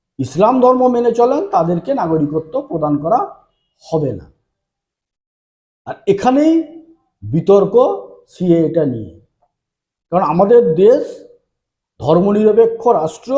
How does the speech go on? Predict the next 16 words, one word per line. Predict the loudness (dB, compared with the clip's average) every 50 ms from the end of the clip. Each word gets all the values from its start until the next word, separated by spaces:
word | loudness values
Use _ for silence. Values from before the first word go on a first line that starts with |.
| 0
এখানে | 0 0 -2 -2 -4 -4 -4 -4 -4 -6 -8 -10 _ _ _ _ _ _ _ _ -16
ধর্মের | -10 -4 -2 0 0 2 2 2 0 0 -2
ভিত্তিতে | -2 -2 -4 -4 -4 -4 -2 -2 -2 -2 -2
কোনো | -2 -2 -2 -2 -2
কিছু | -4 -4 -6 -8
করা | -6 -2 0 2 2 2
যায় | 0 0 -2 -2 -4 -4
না, | -2 -2 -2 -2 -2 -6 -10 -20 _ _ _ _ _ _ _ _ _ _ _ _ _ _ _ _ _ _ _ _ _ _ _ -8
এখানে | -2 0 2 2 2
ধর্মের | 0 2 0 2 2 4 2 2 2
ভিত্তিতে | 0 -2 -2 -4 -4 -8 -8 -6 -4 -4
কোনো | -4 -4 -4 -4 -4 -6
কিছু | -6 -6 -6 -4
করা | -2 0 2 2 0 0 -4 -10 -18 -20 _ _ _ _ _ -4
উচিত | -2 0 2 2 0 2 2
নয়। | -2 -2 -2 -4 -8